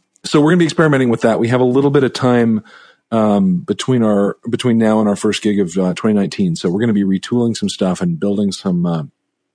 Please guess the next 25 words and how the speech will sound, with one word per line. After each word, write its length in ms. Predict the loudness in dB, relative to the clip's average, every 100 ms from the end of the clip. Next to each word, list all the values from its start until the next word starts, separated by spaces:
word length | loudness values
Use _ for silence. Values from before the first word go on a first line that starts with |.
| _ _ _ _ -20 -20 -20 -12
some 200 | -4 -2
full 200 | 0 -2
track, 500 | 0 0 0 -4 -16 _ _ _ _ _ -6
um, 540 | -2 0 0 0 -2 -4
uh, 800 | -4 -4 -4 -8 -8 -10 -8 -10
stuff 420 | -4 0 0 0
into 180 | -2 0
our 80 | 0
show. 260 | 2 2 2
I, 240 | 0 0
I 40 |
went 200 | 0 0
ahead 160 | 0 0
and 140 | 0
made 340 | 0 0 -2 -6 _ _ _ -10
a 60 | -6
second 340 | -2 -2 -2
one 180 | -2 -2
for 140 | -2
after 280 | -2 -2 -2
that, 220 | 0 0 -2
which 200 | -2 -2
is, 220 | -4 -4 -6
um, 400 | -4 -4 -6 -10 _ -16 _ _ _ _ _
uh, 240 | -6 -4